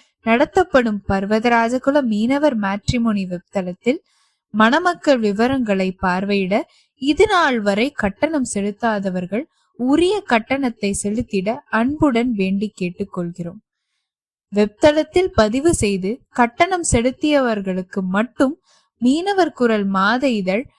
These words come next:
மணமேடை பகுதியில் இலவசமாக மணமக்கள் விவரங்கள் புகைப்படத்துடன் வெளியிடப்படும். விரைவில் நடைபெற இருக்கின்ற பத்தொன்பதாவது மணமக்கள் அறிமுக விழாவில் வெப்தளத்தில் பதிவு செய்து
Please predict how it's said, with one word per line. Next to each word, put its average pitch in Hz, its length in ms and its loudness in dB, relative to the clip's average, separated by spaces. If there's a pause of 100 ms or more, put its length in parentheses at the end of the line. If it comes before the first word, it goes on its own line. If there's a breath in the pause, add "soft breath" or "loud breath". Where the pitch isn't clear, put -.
(320)
மணமேடை 294 680 2
பகுதியில் 202 560 -2
இலவசமாக 226 1160 0 (140)
மணமக்கள் 311 640 0
விவரங்கள் 220 680 -2 (280)
புகைப்படத்துடன் 262 920 0
வெளியிடப்படும். 185 760 -4 (560)
விரைவில் 269 600 2
நடைபெற 277 540 2
இருக்கின்ற 214 800 -2 (280)
பத்தொன்பதாவது 294 1040 2
மணமக்கள் 240 680 0
அறிமுக 240 460 0
விழாவில் 185 580 -2 (300)
வெப்தளத்தில் 294 760 2
பதிவு 262 400 0
செய்து 196 440 -2